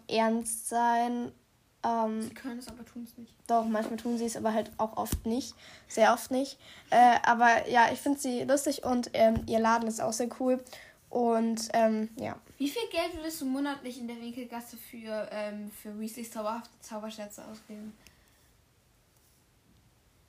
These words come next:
Speaker 1: Im Monat?
Speaker 2: Ich würde sagen,
Speaker 1: Also Euro,
Speaker 2: ich sag,
Speaker 1: richtig?
Speaker 2: ne, ich sag, äh, in Sickel und alles Dings.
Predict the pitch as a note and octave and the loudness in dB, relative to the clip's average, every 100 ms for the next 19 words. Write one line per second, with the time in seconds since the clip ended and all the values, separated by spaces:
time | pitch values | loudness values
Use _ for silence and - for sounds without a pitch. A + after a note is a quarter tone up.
0 | _ _ _ A#3+ A#3 C4+ C4 - _ _ | _ _ _ -2 0 -2 -8 -12 _ _
1 | _ _ _ _ - - _ - _ _ | _ _ _ _ -20 -20 _ -20 _ _
2 | _ _ _ _ _ _ - - A#3+ B3+ | _ _ _ _ _ _ -20 -14 -10 -8
3 | A#3 A3+ A#3 A#3 B3 A3+ A3+ B3+ C#4 C#4 | -6 -6 -2 2 2 4 0 0 0 -2
4 | B3 C4+ B3+ B3+ - A#3+ A#3+ B3+ - - | -4 -4 -4 -6 -12 -12 -10 -10 -12 -12
5 | D4+ D4 C#4 C4+ C4+ C4 - _ B3 B3 | -12 -8 -10 -8 -10 -10 -14 _ -20 -16
6 | B3 B3 A#3+ A#3+ A#3 A#3 A3+ A#3 - A#3+ | -16 -14 -12 -12 -10 -12 -12 -14 -12 -12
7 | G#3 G3+ G#3 G#3+ - G#3+ A3 | -12 -12 -12 -14 -14 -14 -14